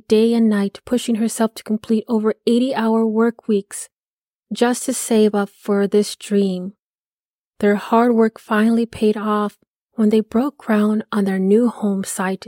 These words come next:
in early nineteen ninety-nine. Tim started his senior year at Saint Pete High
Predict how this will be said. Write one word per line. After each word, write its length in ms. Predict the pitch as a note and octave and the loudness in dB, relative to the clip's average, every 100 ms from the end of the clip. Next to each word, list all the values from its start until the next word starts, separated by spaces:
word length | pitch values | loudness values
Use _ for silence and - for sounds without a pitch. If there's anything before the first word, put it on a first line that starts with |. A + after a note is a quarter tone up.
| - | -6
in 100 | G#3+ - | -6 -2
early 240 | G#3+ A3 | 0 0
nineteen 400 | G3 F3+ G3 - F#3 | 0 -2 -6 -6 -6
ninety-nine. 680 | F3+ F#3 F#3+ G#3 F#3+ F3+ _ _ _ _ _ _ _ _ _ - | -6 -6 -4 -2 -4 -8 _ _ _ _ _ _ _ _ _ -8
Tim 260 | - E4 | -2 0
started 340 | E4 C#4 B3 A3+ | 0 0 0 2
his 160 | A3 | 0
senior 360 | - - A3+ A3+ | -2 -2 0 2
year 560 | G3+ G3 G3 A3+ B3 - | 0 0 0 0 -2 -6
at 220 | G#3+ F3+ - | -6 -6 -6
Saint 420 | - A3+ A#3 - | -2 -2 -2 -6
Pete 240 | - G#3+ | -6 -6
High 520 | - A3+ G#3 F3+ F3 | -2 0 0 -2 -8